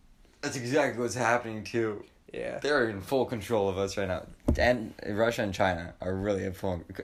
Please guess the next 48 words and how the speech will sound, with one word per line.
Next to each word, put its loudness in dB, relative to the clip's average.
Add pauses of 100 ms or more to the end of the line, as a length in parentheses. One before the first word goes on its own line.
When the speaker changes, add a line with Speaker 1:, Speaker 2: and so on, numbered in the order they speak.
(140)
Speaker 2:
Oh, 0
he 4
a 8
Speaker 1:
You, 4
Speaker 2:
puppet. 2 (300)
Speaker 1:
you -2
know 4
what 2
he 0
said 0
to 0
Speaker 2:
He -2
got 6
Speaker 1:
Kim 2
Speaker 2:
strings 4
on 4
him 4
Speaker 1:
Jong-un? 0
Speaker 2:
and -4
shit. -4
Speaker 1:
You -4
know 0
what 0
Kim, 4
he 0
said? 2 (240)
Speaker 2:
What? -10 (140)
Speaker 1:
He -2
said, 4
"You're 0
gonna 2
have 2
some -4
great 2
hotels." 0 (1700)
Speaker 2:
What? 4 (100)
Speaker 1:
He, 6
he's 8
p-, -8
already 4
planning 2
on 2
mon-, -2 (440)
monetizing 2
off 4
his -2
deals 0
with, -4